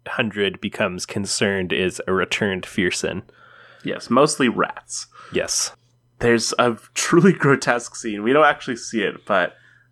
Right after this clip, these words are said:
Speaker 2: of, like, rats
Speaker 1: Oh,
Speaker 2: running
Speaker 1: yeah,
Speaker 2: into
Speaker 1: it's
Speaker 2: a baby's
Speaker 1: truly
Speaker 2: crib
Speaker 1: grisly.
Speaker 2: and, like, a splash of blood, which is just like, <laughs> like, I was just like, "Oh, man." But yes, there are a bunch of rats being committed by Pink Voice, and we see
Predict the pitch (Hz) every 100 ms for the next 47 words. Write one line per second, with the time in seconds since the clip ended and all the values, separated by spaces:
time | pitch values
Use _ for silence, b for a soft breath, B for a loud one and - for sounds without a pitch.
0 | - 110 104 101 95 - _ _ _ 107
1 | 107 104 107 - - - _ _ - -
2 | - 110 104 101 101 101 95 98 104 110
3 | 107 104 87 101 107 110 120 117 104 -
4 | 117 101 95 92 92 - B B B _
5 | 107 98 98 92 - 104 - - - 107
6 | 95 - 107 87 98 95 90 92 92 98
7 | - 113 - 117 - - - - - -
8 | 120 101 - 107 104 - - - - -
9 | - 90 76 82 82 65 - _ _ -
10 | 120 80 - - _ 117 107 107 107 -
11 | 98 117 113 131 120 113 - 107 104 -
12 | 117 110 117 113 107 104 139 123 - 120
13 | 120 120 - 123 113 110 117 - 131 123
14 | 117